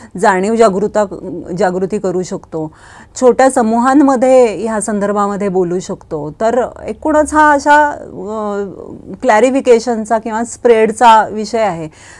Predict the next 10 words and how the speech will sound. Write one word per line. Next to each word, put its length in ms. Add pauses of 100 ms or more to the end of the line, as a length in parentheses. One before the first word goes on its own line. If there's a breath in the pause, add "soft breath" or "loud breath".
(120 loud breath)
तर 60
अशा 300
पद्धतीने 480
आपण 220
करू 360
शकतो 360
आणि 320
सरकारी 480
पातळीवर 600
त्यांनी 480